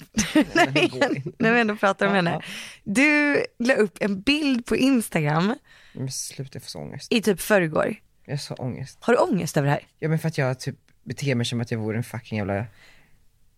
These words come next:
Speaker 2: alltså mina engelska texter?
Speaker 1: Nej, nej, nej, nej, nej, nej.
Speaker 2: Nej.
Speaker 1: Det här är då en bild på Daniel på Grand Hotel.
Speaker 2: Ja,
Speaker 1: <laughs> Och
Speaker 2: jaha.
Speaker 1: så, så
Speaker 2: Ja.
Speaker 1: är det room service då, du äter middag inne på hotellrummet som är jättelyxigt och flott.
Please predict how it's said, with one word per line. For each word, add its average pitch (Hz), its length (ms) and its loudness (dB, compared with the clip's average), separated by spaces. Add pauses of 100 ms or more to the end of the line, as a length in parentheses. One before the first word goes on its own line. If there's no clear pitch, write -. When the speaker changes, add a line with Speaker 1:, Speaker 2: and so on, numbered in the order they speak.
(200)
Speaker 2:
alltså 160 160 2
mina 151 140 4
engelska 143 380 2
texter? - 400 -6
Speaker 1:
Nej, 269 220 6 (160)
nej, 240 220 4
nej, 240 120 4
nej, 190 140 4
nej, 160 120 2
nej. - 160 -2
Speaker 2:
Nej. 151 340 -2
Speaker 1:
Det 240 100 2
här 285 220 4
är 214 140 4
då 175 240 4
en 208 160 2
bild 269 240 4
på - 80 -2
Daniel 165 560 2 (160)
på 170 100 -2
Grand 160 340 2
Hotel. 170 420 2 (340)
Speaker 2:
Ja, 127 140 -2
Speaker 1:
<laughs> - 0 -
Och - 60 2 (140)
Speaker 2:
jaha. 285 100 6
Speaker 1:
så, 262 380 2
så 240 340 4
Speaker 2:
Ja. 120 120 -10 (220)
Speaker 1:
är 214 80 2
det 214 140 6
room 220 300 4
service 175 360 2
då, 175 100 2
du 170 200 4
äter 170 180 0
middag 156 300 2
inne 147 160 2
på 156 100 -2
hotellrummet 156 540 0
som 165 140 0
är 160 60 4
jättelyxigt 160 580 -2
och 190 80 0
flott. - 480 -2